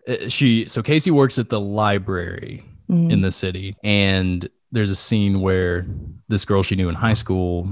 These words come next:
Speaker 1: sees her at the library, and they start talking, and she gets kind of uncomfortable because this girl says, like, uh, you know, "We're at, we're at the college.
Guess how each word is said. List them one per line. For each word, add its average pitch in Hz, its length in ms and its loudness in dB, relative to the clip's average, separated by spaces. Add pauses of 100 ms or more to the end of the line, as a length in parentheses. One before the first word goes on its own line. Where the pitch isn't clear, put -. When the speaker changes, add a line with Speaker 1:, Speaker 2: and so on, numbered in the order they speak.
Speaker 1:
sees 92 240 -4
her 95 80 0
at 92 60 -2
the - 80 -6
library, 87 380 2
and 90 60 0
they 87 100 -2
start - 260 -2
talking, 87 580 2 (140)
and 90 480 0 (240)
she - 180 0
gets 95 180 2
kind 95 200 2
of 90 80 0
uncomfortable 92 580 0
because 87 400 0
this - 220 -4
girl 90 260 4
says, 85 540 0 (240)
like, 95 480 -6
uh, 85 460 0 (200)
you 110 100 2
know, 90 140 4
"We're 95 160 4
at, 90 180 2 (200)
we're 107 160 2
at 95 100 4
the 95 180 0 (220)
college. 98 400 4